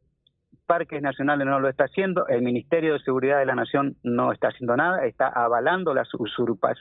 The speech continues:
usurpaciones. Para él, la recuperación territorial mapuche es una usurpación también".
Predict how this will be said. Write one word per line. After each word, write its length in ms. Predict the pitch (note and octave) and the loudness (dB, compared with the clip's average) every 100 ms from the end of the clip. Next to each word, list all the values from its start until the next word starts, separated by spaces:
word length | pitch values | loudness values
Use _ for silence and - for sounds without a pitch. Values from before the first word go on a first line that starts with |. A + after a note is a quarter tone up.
| - - | -8 -6
usurpaciones. 960 | B2 B2+ A#2 G#2+ A2+ - G3+ D3+ D#3 _ _ _ _ _ _ _ _ _ _ | -2 -2 0 0 0 2 0 0 -4 _ _ _ _ _ _ _ _ _ _
Para 320 | - A2+ A#2+ C#3 | 0 2 2 2
él, 160 | D#3 _ - | -2 _ -2
la 200 | A#2+ A2+ | 0 0
recuperación 600 | A2+ A2+ A2+ A#2 C#3+ C3 | -2 0 0 2 0 0
territorial 440 | B2 A2 C3 C3 | -2 0 0 2
mapuche 580 | B2 A2+ C#3 C3+ - A#2+ | 0 0 -2 0 0 0
es 160 | A#2 A2+ | -2 -2
una 300 | A2 G#2+ A2 | 0 0 0
usurpación 840 | A2+ G#2+ A2+ G#2 A2 - F3 E3+ - _ _ - | -4 -2 -2 0 0 0 -2 -4 -16 _ _ -4
también". 440 | A2+ C3+ E3 F3 | 0 0 0 -4